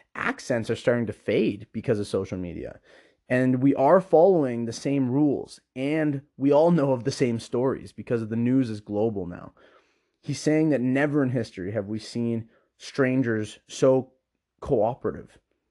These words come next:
and on a colossal scale, to quote him. Again, I've never thought of it like that. It is really interesting, actually. Um, you wonder if he'll get even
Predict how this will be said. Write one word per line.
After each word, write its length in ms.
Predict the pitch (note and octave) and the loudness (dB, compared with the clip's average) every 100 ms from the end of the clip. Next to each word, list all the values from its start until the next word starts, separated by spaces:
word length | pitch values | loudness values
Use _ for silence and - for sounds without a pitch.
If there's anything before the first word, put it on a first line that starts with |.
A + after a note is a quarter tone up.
| _ _ | _ _
and 220 | A#2 A2+ A2 | -8 -6 -2
on 140 | B2 | -2
a 40 | |
colossal 560 | B2+ - A#2 A#2 D#3 A2+ | -4 -4 -2 -2 -2 -4
scale, 580 | - - A#2+ C3+ A#2+ D2 | -6 -6 0 2 0 -4
to 100 | - | -14
quote 320 | - A2 G#2+ | -4 -2 -2
him. 200 | G2 - _ _ _ _ _ _ _ _ _ _ _ - | -4 -14 _ _ _ _ _ _ _ _ _ _ _ -10
Again, 400 | G#2+ A2+ A#2 G2 - | -4 0 0 -2 -2
I've 120 | A#2 | 2
never 280 | A#2+ C3 C3+ | 2 2 2
thought 180 | A2+ | 2
of 60 | B2 | 2
it 40 | |
like 140 | B2+ B2+ | 2 2
that. 160 | B2+ | 2
It 60 | B2 | 2
is 120 | C#3 | 2
really 240 | D3+ C#3 B2+ | 2 2 2
interesting, 480 | C3 A#2+ - F2+ | -2 -8 -10 -12
actually. 480 | E2+ D#2 - G1+ G1+ | -10 -14 -12 -12 -10
Um, 380 | G1+ G#1+ G1+ B2 _ - | -10 -10 -12 -16 _ -8
you 140 | A#2 | -2
wonder 540 | A#2+ C3 C3+ A#2+ A2 G2+ - _ - - | 2 4 4 4 0 -4 -14 _ -20 -18
if 120 | - - | -14 -4
he'll 180 | B2 | -2
get 180 | A#2+ A#2 | 0 0
even 320 | A#2+ A2 G#2 | 0 -2 -6